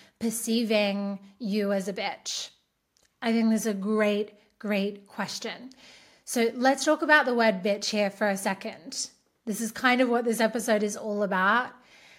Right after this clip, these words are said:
The term bitch originated as, like, a slang word towards women who were considered to be unreasonable, aggressive, strong-willed, or controlling.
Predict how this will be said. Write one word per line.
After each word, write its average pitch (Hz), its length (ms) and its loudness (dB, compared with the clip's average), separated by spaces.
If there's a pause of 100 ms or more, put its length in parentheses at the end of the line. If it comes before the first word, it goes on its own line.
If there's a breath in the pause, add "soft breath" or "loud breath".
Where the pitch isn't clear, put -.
(220 loud breath)
The 226 600 4
term 269 520 0
bitch 202 600 0 (320 soft breath)
originated 220 960 0
as, 208 380 0
like, 214 180 -2
a 208 240 2
slang 220 440 0
word 302 400 0
towards 220 440 0
women 208 440 0
who 220 120 0
were 208 80 -2
considered 202 600 -2
to 208 100 -8
be 196 360 -2 (320 loud breath)
unreasonable, 233 1120 0
aggressive, 226 760 2
strong-willed, 220 1040 0
or - 60 -20
controlling. 214 1000 -2